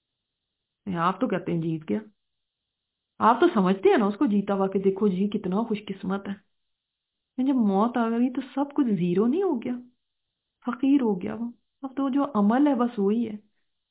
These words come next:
ये शानो शौकतें, बादशाहतें, ओहदे, पैसा, जायदादें, ये क्या रह गई? क्या वर्थ इनकी रह गई?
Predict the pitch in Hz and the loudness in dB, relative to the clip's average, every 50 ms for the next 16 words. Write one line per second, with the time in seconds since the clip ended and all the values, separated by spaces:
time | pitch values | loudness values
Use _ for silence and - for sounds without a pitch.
0 | _ _ _ _ _ - 269 254 - 247 240 233 240 254 240 247 - 233 226 220 | _ _ _ _ _ -2 -2 0 0 2 2 2 2 2 0 -2 -2 -2 -2 -2
1 | 247 240 - - 240 233 233 226 202 214 220 220 220 - - - 214 214 214 208 | -2 -4 -2 0 0 2 2 2 2 2 0 0 -2 -6 -6 -2 -2 -2 -2 -2
2 | 208 - 226 226 226 226 226 226 - 214 208 220 220 180 170 214 220 220 226 226 | -2 -4 -2 0 0 -2 -2 0 2 2 2 4 2 2 2 2 2 4 4 2
3 | 226 220 220 - - - _ _ - 247 233 233 226 226 - - 233 226 226 220 | 2 0 -4 -10 -20 -20 _ _ -4 -2 -2 -2 -2 -4 -2 0 2 4 4 4
4 | 220 208 202 233 226 226 226 196 214 208 220 208 208 240 247 247 233 220 233 - | 4 2 2 0 0 0 -2 0 0 0 0 0 2 2 4 4 2 2 -2 -6
5 | 277 - - _ - 285 254 247 277 330 330 294 240 202 202 214 208 208 - - | -10 -12 -12 _ -2 0 2 4 4 4 4 4 2 0 -2 -4 -6 -8 -10 -14
6 | _ _ _ _ _ _ _ _ _ _ - 320 320 330 359 330 247 269 285 311 | _ _ _ _ _ _ _ _ _ _ -2 0 0 2 2 2 4 4 4 4
7 | - - - 302 311 302 285 277 269 247 226 220 202 165 - - - - | 4 2 0 0 0 0 0 -2 -2 -2 -2 -4 -6 -8 -8 -10 -10 -12